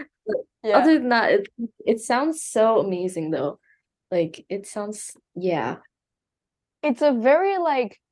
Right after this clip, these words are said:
Speaker 2: regal environment.
Speaker 1: Mm-hmm.
Speaker 2: Um, it's almost like you're being, like, transported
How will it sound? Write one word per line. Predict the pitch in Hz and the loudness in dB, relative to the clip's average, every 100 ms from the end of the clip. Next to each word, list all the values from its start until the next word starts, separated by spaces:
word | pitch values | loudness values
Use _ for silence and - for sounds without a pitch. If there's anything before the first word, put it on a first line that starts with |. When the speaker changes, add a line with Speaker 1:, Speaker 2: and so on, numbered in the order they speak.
| - | -10
Speaker 2:
regal | 180 202 208 202 196 190 185 185 _ _ _ _ _ _ _ _ _ _ _ _ _ - | -4 -2 -2 0 2 2 0 -4 _ _ _ _ _ _ _ _ _ _ _ _ _ -6
environment. | 208 185 175 180 233 269 302 339 330 _ _ _ _ _ _ _ - 196 190 | -2 2 2 2 0 0 0 -4 -8 _ _ _ _ _ _ _ -4 0 0
Speaker 1:
Mm-hmm. | 175 175 | 0 -2
Speaker 2:
Um, | 170 - | -4 0
it's | 240 | 4
almost | 302 359 277 | 6 6 6
like | 262 | 4
you're | 226 214 | 4 4
being, | 254 262 | 2 0
like, | 190 - | -2 -4
transported | 226 208 208 - 196 185 170 | -2 -2 -2 -4 -2 -2 -6